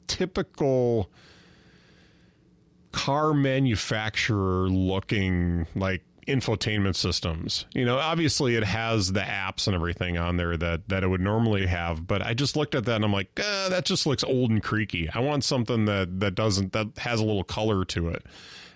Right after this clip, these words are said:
And so I did, I did put a colored background on there, and it looks great. So I'm, I'm happy with that. The other thing is a new tiled view that they,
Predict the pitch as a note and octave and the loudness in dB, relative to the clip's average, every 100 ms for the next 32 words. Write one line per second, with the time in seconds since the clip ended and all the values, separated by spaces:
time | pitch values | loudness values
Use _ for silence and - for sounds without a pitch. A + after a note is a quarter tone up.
0 | - A2+ A#2 - B2 A2 A2 A2+ B2 B2 | -4 0 2 2 2 2 2 2 2 2
1 | A2 A2+ - A#2 A#2 A2 B2+ G#2+ - A2 | 2 0 0 0 0 0 0 0 -2 -2
2 | A2 G2+ F#2+ F2 F#2+ G2 G2 F2+ F#2 F2 | 0 2 2 0 -2 -4 -2 0 0 0
3 | F2 F2 E2+ E2 D#2+ E2+ F#2 - - D#2+ | 0 0 0 0 0 -2 -2 -4 -4 -4
4 | D2+ - - F#2+ F2+ F#2+ F2+ F#2 F2 F2+ | -6 -8 -4 -2 0 0 0 -2 -2 -2
5 | E2 E2 E2 - F2+ - _ _ _ _ | -4 -4 -4 -4 -6 -8 _ _ _ _
6 | _ _ _ _ _ _ - - - - | _ _ _ _ _ _ -20 -20 -20 -20
7 | - - D#3 G#3 F#3 D3 B2+ A2+ A#2 C3 | -8 0 2 2 2 2 2 4 4 2
8 | - A#2 B2 C#3+ A2+ F2+ F#2 F2+ E2+ F2+ | 0 -2 0 2 2 2 2 2 2 0
9 | E2+ - F#2 F2+ F2+ F2+ | 0 -2 -2 -2 -2 -2